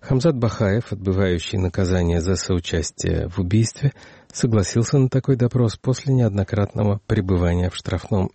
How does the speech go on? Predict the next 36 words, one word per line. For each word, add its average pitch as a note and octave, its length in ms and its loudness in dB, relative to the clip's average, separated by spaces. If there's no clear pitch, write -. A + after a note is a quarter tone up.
изоляторе. F#2 760 0
Бахаеву D3+ 460 0
задавали B2 420 2
вопросы G#2+ 600 0
о F#2 160 0
месте, G#2 460 2
где B2 180 0
спрятано B2 560 2
оружие, A#2+ 320 2
из A2 80 -2
которого A#2 460 2
был A#2 200 4
убит A2+ 300 0
Немцов, A#2 480 0
о C#3 80 2
других B2 400 0
лицах, G#2 440 0
которые G2+ 360 0
могли F#2 280 0
быть G2 200 -2
причастны F#2 580 -4
к - 160 -6
убийству. F2 640 -2
Ответы G2+ 380 0
осуждённого F#2 580 0
на F#2 140 2
эти F2+ 120 -4
вопросы C3 440 2
не C3+ 120 4
приводятся C3+ 520 2
в - 100 -20
публикации F#2+ 760 -2
на F#2 120 2
сайте F#2 340 -2
агентства F#2+ 680 0
«Росбалт». G2+ 720 -2